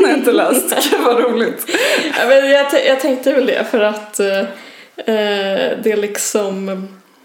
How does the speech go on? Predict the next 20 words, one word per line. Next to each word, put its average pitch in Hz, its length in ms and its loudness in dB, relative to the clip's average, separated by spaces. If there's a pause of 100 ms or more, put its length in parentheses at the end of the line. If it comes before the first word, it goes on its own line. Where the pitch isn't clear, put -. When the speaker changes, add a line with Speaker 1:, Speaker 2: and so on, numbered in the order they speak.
(420)
Speaker 2:
har 254 160 0
man 247 180 2
läst 254 340 0
den 220 200 2
så 196 300 0
glömmer 220 300 0
man 196 200 -2
det 196 60 -4
inte 196 400 -6
i - 80 -6
Speaker 1:
Nej. 247 140 2 (100)
Speaker 2:
första 233 160 -2
taget. 202 440 -4 (280)
Men - 100 0
jag 247 60 0
kan 262 120 4
läsa 254 200 0
ingressen 226 380 0
bara. 190 220 -4
Speaker 1:
Mm. 254 380 -4